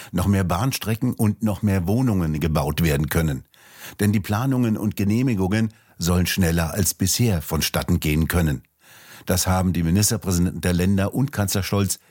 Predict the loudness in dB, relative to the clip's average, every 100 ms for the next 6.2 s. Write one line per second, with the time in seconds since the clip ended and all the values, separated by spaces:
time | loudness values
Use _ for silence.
0 | _ 0 0 0 -2 -2 0 0 -2 0
1 | 0 -2 -4 -4 -2 -2 0 -2 -2 -8
2 | _ _ -20 -18 -18 -6 0 2 2 0
3 | 0 0 0 -2 0 0 0 -2 -2 -4
4 | -2 -2 0 0 0 -2 0 -2 0 0
5 | 0 0 0 0 0 -2 0 -2 0 0
6 | -2